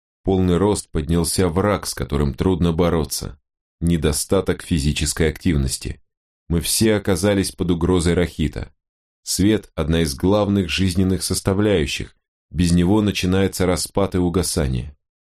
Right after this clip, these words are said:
Я отдавал себе отчет, до какой степени мне сейчас не хватает тепла, солнечного луча, тепла улыбки. Передо мной все мгновенно пришло в движение. Белый шлем покатился по земле.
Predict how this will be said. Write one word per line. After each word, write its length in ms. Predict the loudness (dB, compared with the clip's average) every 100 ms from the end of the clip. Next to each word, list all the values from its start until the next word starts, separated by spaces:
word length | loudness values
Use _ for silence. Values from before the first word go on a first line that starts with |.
| _
Я 160 | -2
отдавал 400 | 0 2 2 2
себе 320 | 0 0 2 2
отчет, 320 | 0 0 0
до 100 | -2
какой 300 | -4 -2 -4
степени 500 | 0 0 0 0 0
мне 200 | 0 0
сейчас 440 | -2 -2 -2 0
не 80 | -4
хватает 480 | -2 -2 0 0 -2
тепла, 580 | -6 -2 0 0 0 -8 _ _ _ _
солнечного 800 | -8 0 2 4 2 0 0 2
луча, 480 | 2 0 0 0 0
тепла 380 | -4 -4 0 2
улыбки. 680 | 2 2 0 -6 -14 -14 _ _ _ _ _ _ _ _ _ _ _ _ _ _
Передо 360 | -4 -2 2 2
мной 280 | 4 2 0
все 340 | -4 0 2
мгновенно 680 | 2 2 2 2 2 2 0
пришло 440 | -2 -4 0 0
в 80 | 0
движение. 680 | 0 0 0 0 -2 -6 -10 _ _ _ _ _ -4
Белый 340 | 2 4 4
шлем 380 | 2 0 0 0
покатился 640 | -2 -2 0 2 2 0
по 120 | -2 0
земле. 500 | 2 2 0 -2